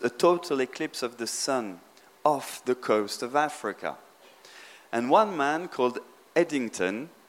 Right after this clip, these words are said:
from Cambridge University decided to travel to that island off the coast of Africa to look at the eclipse. If Einstein was right,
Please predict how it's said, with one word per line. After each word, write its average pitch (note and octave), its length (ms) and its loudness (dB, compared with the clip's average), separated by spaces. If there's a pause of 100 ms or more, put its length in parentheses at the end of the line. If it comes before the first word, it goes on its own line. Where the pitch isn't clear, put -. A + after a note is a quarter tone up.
(200)
from G#2+ 280 -2
Cambridge B2 440 -4
University A2+ 800 -4 (100)
decided C3 760 -4
to E3 100 -10
travel C3 520 0
to - 140 -14
that G#2+ 320 -2 (560)
island G#2+ 520 0
off G#2+ 240 0
the A2 80 -6
coast G2+ 420 -4
of G2+ 80 -4
Africa A#2 640 2 (360)
to D#3+ 120 0
look D3+ 560 4 (600)
at A#2+ 180 -2
the C3 100 2
eclipse. - 720 -2 (280)
If C3+ 180 -2
Einstein F#3 580 0
was A#2+ 280 -2
right, C3 680 0